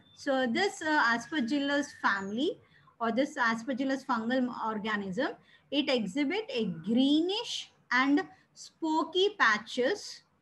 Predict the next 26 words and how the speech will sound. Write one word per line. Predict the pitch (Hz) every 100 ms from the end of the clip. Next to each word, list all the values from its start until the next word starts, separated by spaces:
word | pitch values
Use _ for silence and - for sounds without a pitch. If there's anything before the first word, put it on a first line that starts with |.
| _ _ _
on | - 233 233 233
the | 294 480 605 _ _ _ -
culture | 233 208 208 294
media | 277 277 269 262 285 302 311 - _ _ -
or | 233 240 233 -
on | 202 226 269
the | 311
moist | 247 214 208 254 262 - 196 175
bread, | 220 254 269 294 - _ _ _ _ _ _ _ _ -
or | 233 247
other | 254 269 403
sometimes | 392 294 311 311 247 196 247 - 220
it | 277 -
can | 320 269 262
be | 311 330 311
like, | 247 226 226 226
appear | 233 233 285 302
like | 277 240 226 208 202
yellow, | 233 247 254 285 285 185 165
black | 208 202 214 254 294
and | 240 220 220 185
blue | 208 254 302
color | 262 220 220 220
patches. | 190 180 - 190 - - _ _ _ _ _ _ _ _ _ _ -
Okay, | 190 330 202
so | - 269 262